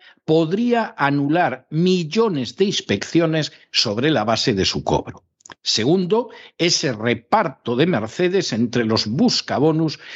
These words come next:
no está ligado en absoluto ni al esfuerzo ni a los resultados. Así, más del cincuenta y uno por ciento de las causas que llegan a los tribunales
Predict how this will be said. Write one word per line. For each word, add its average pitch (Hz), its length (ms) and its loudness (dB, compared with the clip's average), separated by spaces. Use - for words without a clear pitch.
no 160 140 4
está 247 260 0
ligado 196 420 0
en 170 80 0
absoluto 170 720 0
ni 127 200 4
al 117 160 -2
esfuerzo 226 800 -2
ni 120 180 2
a 117 80 0
los 101 180 -2
resultados. 92 920 -2
Así, 220 460 0
más 143 300 2
del 139 200 0
cincuenta 143 720 0
y 160 80 0
uno 214 240 0
por 123 180 0
ciento 156 380 0
de 127 80 2
las 110 220 0
causas 156 480 0
que 107 140 -4
llegan 139 280 2
a 110 60 -2
los 95 260 -4
tribunales 147 680 0